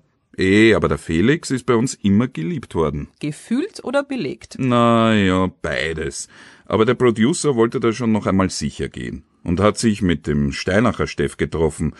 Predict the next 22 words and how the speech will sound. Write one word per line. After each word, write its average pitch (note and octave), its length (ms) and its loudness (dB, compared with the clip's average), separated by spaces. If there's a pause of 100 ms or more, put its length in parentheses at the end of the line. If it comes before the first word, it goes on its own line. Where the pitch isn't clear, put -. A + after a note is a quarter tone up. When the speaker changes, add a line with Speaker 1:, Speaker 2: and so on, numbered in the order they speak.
(220)
Speaker 1:
dem C#2 160 -4
Stadionsprecher F2+ 800 2
in E2 80 0
Kitzbühel F#2+ 460 0
und D#2 140 -2
Schladming, E2+ 640 -2 (180)
der E2+ 100 2
auch D#2 140 -2
bei E2 160 0
der D#2 140 0
W E2 120 4
M E2+ 140 4
zweitausenddreizehn F2+ 960 0
hinter D2+ 260 -4
dem D2 160 -4
Mikrofon D#2+ 520 0
gesessen E2 500 -2
ist. D#2+ 220 -4 (560)
In G#2 160 -2
Fieberbrunn, D3+ 720 0
herrliche A#2 440 0
Kulisse, F2 600 -2